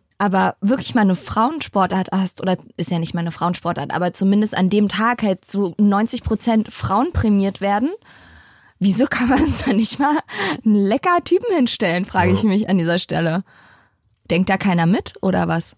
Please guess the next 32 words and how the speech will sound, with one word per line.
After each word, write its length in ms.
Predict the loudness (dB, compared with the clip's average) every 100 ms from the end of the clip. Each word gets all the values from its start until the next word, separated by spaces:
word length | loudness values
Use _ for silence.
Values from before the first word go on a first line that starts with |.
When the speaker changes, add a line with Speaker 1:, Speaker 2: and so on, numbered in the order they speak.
| _ _ _ _ _
Speaker 2:
Wenn 280 | -2 0 2
aber 180 | 2 2
eine 120 | 0
Frau 260 | 0 2 2
richtig 360 | 2 -2 -4
Bock 200 | -2 0
hat, 260 | 2 0 0
die 300 | 0 2 0
hübsche 320 | -2 -2 0
Hostess 460 | 0 0 -2 -4 -4
zu 80 | -2
sein 240 | 0 0
und 180 | -2 -2
genau 260 | 0 0 0
diese 200 | -2 0
Rolle 240 | 2 4
auszufüllen, 580 | 2 0 -4 -4 0 2
dann 120 | 2
ist 140 | 0 -2
das 80 | 0
ja 60 |
eigentlich 240 | 0 -2 -4
auch 100 | -6 -2
cool. 240 | -2 -2 -8 _ -8 2
Speaker 1:
Ja, 360 | 4 4 2
na 140 | 2 0
klar, 240 | 2 2
Speaker 2:
Oder? 80 | 2
Speaker 1:
es 80 | 2
ist 80 | 0
auch 160 | -2 -6 -2
cool. 180 | -2